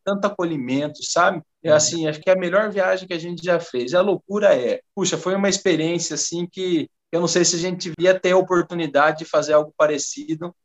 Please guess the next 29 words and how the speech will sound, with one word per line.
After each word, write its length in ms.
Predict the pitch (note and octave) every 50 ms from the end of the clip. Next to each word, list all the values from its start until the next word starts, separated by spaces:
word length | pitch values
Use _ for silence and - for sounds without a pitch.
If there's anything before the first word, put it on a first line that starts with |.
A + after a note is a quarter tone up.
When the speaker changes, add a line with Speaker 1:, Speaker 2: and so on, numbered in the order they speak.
| _ _ _
Speaker 1:
se 140 | - - -
não 140 | D#3+ E3 D#3
fosse 360 | D#3 - D3+ D3+ D3 D3+ -
aí 60 | C#3+
no 140 | C#3+ C#3+ C#3+
Caminho 320 | - D#3+ D3 C#3+ C#3+ D3 C#3+
da 160 | D3+ D3+ D3
Fé. 280 | D3+ - A#2 G#2 G2+ - _ _ _ _ _ _ _ _ -
Speaker 2:
Esse 380 | B3+ C4+ D4+ C4 - - - -
caminho 480 | D#4 C#4+ C#4 C#4 D#4 F4 F4+ F4 D4
você 320 | C4+ C#4 C4 C4+ - C#4+ -
pode 600 | - - C4+ D4+ D4+ B3+ G3+ A#3 G#3+ F#3 F3 F#3
planejar, 840 | - A#3+ A#3+ A#3 A3 G#3 G3+ F#3 E3+ D#3+ D#3 D3+ G3+ C4+ F4+ F4 G#3+ D#3
Márcio? 320 | D#3 D#3 C#3+ C3+ C3+ -
Tipo 220 | A3 G#3+ G3+ G#3+
assim, 260 | F#3+ - - G3 F#3+ E3+
ó, 220 | D#3+ C3 A2+ - - _ -
eu 200 | F3 F#3 G3 F#3+
vou 140 | G#3+ B3 C4
andar, 720 | B3+ A3+ G#3 G3+ G3 A3 A3+ A3 G#3+ G3+ F#3 E3+ D#3 D3
são 200 | - - A3+ A3+
trezentos 520 | A3+ A#3 A#3 A3 F3 E3+ C4 D#4 D4+ - -
quilômetros, 480 | G#3 F#3 F3 G#3 A3 G#3 D#3+ C3 B2
mais 240 | C#3 D3+ D#3 D3+ D3+
ou 60 | D3
menos, 260 | D#3 F3 F3+ C#3+ B2 C#3
não 80 | E3
é 80 | A#3+ E4+
isso? 240 | C#4+ - - _